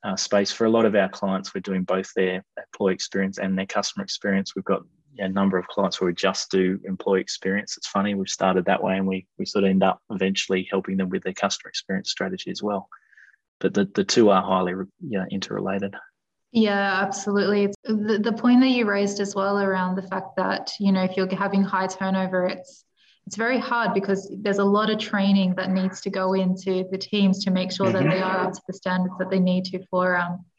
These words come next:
Speaker 2: for that consistent customer experience. And as you said, it's not just one division. It's not, say, your customer service department or, or any of your front-facing team. It is them, but it's also your operations, it's your back end. Your I T teams also need to understand customer experience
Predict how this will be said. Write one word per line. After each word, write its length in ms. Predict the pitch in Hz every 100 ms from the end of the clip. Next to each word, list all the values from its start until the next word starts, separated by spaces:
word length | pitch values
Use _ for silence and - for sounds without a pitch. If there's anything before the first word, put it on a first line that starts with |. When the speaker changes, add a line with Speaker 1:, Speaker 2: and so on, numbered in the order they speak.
| _ _ _ -
Speaker 2:
for 100 | 208
that 200 | 190 -
consistent 460 | 196 190 - 190 -
customer 320 | 180 - 185
experience. 480 | 185 - 190 185 185
And 100 | 190
as 140 | 185
you 100 | 190
said, 240 | - 185
it's 160 | 196 -
not 180 | 247 208
just 220 | 196 190
one 220 | 190 185
division. 440 | 180 170 180 214 202
It's 140 | 208
not, 240 | 196 185
say, 160 | - 185
your 100 | 185
customer 440 | 185 180 - 175
service 400 | 170 185 180 180
department 600 | - - 180 185 180 185 - _ -
or, 180 | 190 185 196 208
or 260 | 196 190 - - - 233
any 180 | 214
of 100 | 226
your 100 | 214
front-facing 580 | 190 190 185 190 185 190
team. 220 | 185 185
It 60 | 185
is 240 | 226 233
them, 260 | 190 180 180
but 140 | 185
it's 140 | 185 185
also 320 | 190 185 190
your 100 | 185
operations, 640 | 185 - 180 180 - 185
it's 120 | -
your 100 | 190
back 300 | 190 175 -
end. 180 | 185 180
Your 180 | - -
I 140 | 185 190
T 320 | - 208 202
teams 320 | 202 180 175
also 280 | 185 185 190
need 180 | 180 180
to 60 |
understand 640 | 180 180 180 - 175 175 - _ - _
customer 380 | - 190 - 190
experience 500 | 196 - 185 180 180